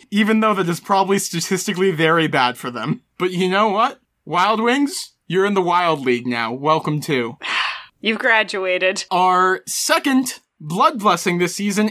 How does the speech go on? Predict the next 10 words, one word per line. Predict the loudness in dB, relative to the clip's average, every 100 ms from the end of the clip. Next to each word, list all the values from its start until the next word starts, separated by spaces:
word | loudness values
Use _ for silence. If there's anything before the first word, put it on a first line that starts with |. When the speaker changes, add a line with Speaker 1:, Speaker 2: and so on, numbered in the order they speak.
| 0
Speaker 1:
is | -2 0
AstroTurf, | 0 0 0 -2 0 0 0 -4 -10
blessing | -2 -2 2 0 0
the | 0 0
Boston | 0 0 0 0 0 0
Flowers. | 0 2 4 2 0 -4 -2
All | 0 0
the | -2
Boston | 0 2 2 2 0
Flowers | 2 2 4 2 -2